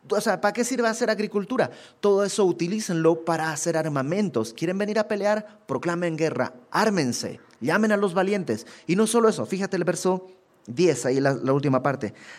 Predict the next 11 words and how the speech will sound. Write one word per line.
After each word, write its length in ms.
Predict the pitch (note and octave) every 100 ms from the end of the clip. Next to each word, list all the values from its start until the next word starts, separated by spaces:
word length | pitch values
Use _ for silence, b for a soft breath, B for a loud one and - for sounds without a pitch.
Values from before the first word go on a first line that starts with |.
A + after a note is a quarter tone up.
| B
"Diga 380 | C3+ G#3+ A#3 A#3+
el 140 | G#3+
débil, 480 | A#3+ F#3 E3+ E3 E3+ -
fuerte 580 | - E3 F3 E3 F3 D#3
soy". 420 | - D#3 A#2 F#2 - _ _ _ _ _ _ _ _ _ _ _ B B B
¿Alguna 280 | D#3 G3
vez 140 | F#3+ F#3+
has 140 | F3
oído 200 | D#3+ D#3
esa 140 | D#3+ C3+
frase? 500 | C3+ C#3 - G#3